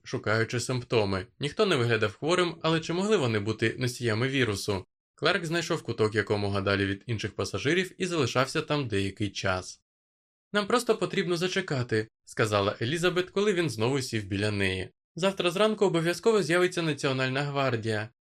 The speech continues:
Кларк згадав, що Артур завжди цінував її оптимізм. З літака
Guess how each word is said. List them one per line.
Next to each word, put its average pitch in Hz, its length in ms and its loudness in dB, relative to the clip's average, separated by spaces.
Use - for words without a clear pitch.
Кларк 113 200 0
згадав, 104 460 0
що - 200 -6
Артур 196 320 2
завжди 131 380 0
цінував 104 460 0
її 95 280 -4
оптимізм. 95 760 -4
З 113 100 -6
літака 107 520 0